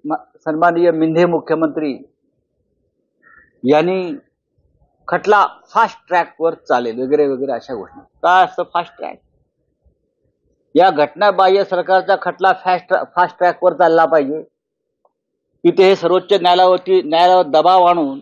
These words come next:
तारखांवर तारखा पाडतात. बलात्कार जसा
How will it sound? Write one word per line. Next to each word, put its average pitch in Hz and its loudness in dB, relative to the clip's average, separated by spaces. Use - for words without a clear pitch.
तारखांवर 180 0
तारखा 165 -2
पाडतात. 147 -4
बलात्कार 156 0
जसा 151 0